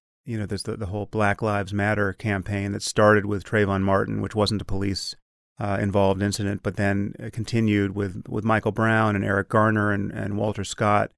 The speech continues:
and others. And the reason why I'm s-, uh, I'm so eager to talk to you about this is that, you know, what disturbs me here, and I, we don't have to get into the details of any of those specific cases, but what disturbs me is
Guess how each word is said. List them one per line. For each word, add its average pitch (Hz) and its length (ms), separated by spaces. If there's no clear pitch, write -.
and 110 160
others. 104 520
And 107 580
the 139 100
reason 156 220
why 156 80
I'm 127 100
s-, 110 140
uh, 120 300
I'm 120 80
so 123 160
eager 123 200
to 107 60
talk 139 300
to 117 80
you - 20
about 95 220
this 98 200
is 101 120
that, 104 240
you 123 180
know, 117 160
what 120 160
disturbs 160 480
me 120 140
here, 110 240
and 104 100
I, 113 80
we 127 140
don't 143 100
have 143 120
to 131 60
get 120 120
into 110 80
the 101 80
details 107 520
of 98 80
any 101 140
of 98 80
those 101 220
specific 110 400
cases, 113 340
but 107 160
what 104 140
disturbs 143 560
me 113 240
is 101 560